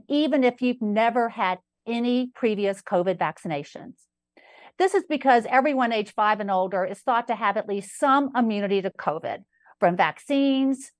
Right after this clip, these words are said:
from previous infection, or both.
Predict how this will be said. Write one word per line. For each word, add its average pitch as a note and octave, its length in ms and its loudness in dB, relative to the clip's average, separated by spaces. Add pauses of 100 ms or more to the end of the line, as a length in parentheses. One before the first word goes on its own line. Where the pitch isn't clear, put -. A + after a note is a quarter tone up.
from D#3 160 -4
previous B3 480 0
infection, A3+ 840 -2 (100)
or E4+ 160 4
both. F4+ 420 2